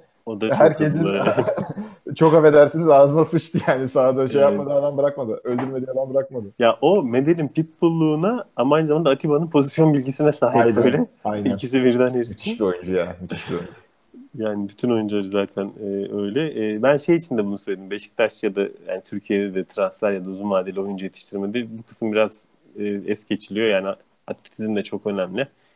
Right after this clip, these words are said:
Speaker 1: Bizim de gençlerden mesela Alpay var. E, böyle bir fizik kuvvete sahip. Mesela onun üzerinde durulsa belki daha, e,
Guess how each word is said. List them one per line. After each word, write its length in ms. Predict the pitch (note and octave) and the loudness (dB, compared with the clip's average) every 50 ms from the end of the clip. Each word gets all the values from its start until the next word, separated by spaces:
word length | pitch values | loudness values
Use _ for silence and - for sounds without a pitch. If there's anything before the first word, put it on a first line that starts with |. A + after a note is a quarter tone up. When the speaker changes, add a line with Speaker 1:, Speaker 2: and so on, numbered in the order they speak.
| _ _ - | _ _ -12
Speaker 1:
Bizim 160 | A2+ A2+ A2 | -8 -6 -2
de 80 | G#2+ A2+ | -2 -2
gençlerden 540 | G2+ G#2+ G#2+ G#2 - - G#2+ G2+ G2+ G#2+ G#2 | 0 -2 -4 -4 -2 -4 -4 -2 -2 -2 -2
mesela 340 | G2+ G2+ - - - G#2 G#2+ | -2 -4 -4 -2 -2 0 0
Alpay 340 | G#2 G2 - G#2+ G#2+ G2 | 0 0 0 0 2 2
var. 220 | F#2+ F2+ F2 - - F#2 | 0 -2 -2 -4 -6 -6
E, 400 | F#2+ F2+ F#2 F#2 F#2 F#2 F#2 F#2+ | -6 -4 -4 -6 -6 -6 -4 -2
böyle 260 | G2+ F#2+ F#2 F#2+ F#2 | -2 -2 -2 -4 -6
bir 100 | G2 F2 | -8 -10
fizik 380 | - - - F2+ F2+ _ _ | -10 -14 -14 -14 -14 _ _
kuvvete 380 | - - F#2+ F#2 G2 F2+ - F#2 | -10 -8 -4 -4 -4 -4 -4 -8
sahip. 340 | - - F#2+ F2+ F2+ A2 B2+ - - | -6 -2 -2 0 0 -2 -4 -8 -10
Mesela 340 | - G#2 G#2 - - G2 A2+ | -12 -12 -10 -8 -6 -4 -2
onun 120 | A2+ A#2 | -2 -2
üzerinde 300 | A2+ G#2 F#2+ G2+ G#2 A2 | -2 -2 -2 -2 -2 -4
durulsa 500 | G#2+ G#2 G2+ G2+ G2 - - C3 C3+ D3 - _ _ _ _ _ _ _ _ - | -4 -6 -6 -8 -8 -6 -2 -2 -2 -2 -2 _ _ _ _ _ _ _ _ 0
belki 280 | G#2 G2+ G2 A2+ G#2+ | 0 0 0 0 0
daha, 240 | G#2 G2 G2 G2 G2+ | 2 2 2 2 2
e, 140 | G2 F#2+ | 0 -2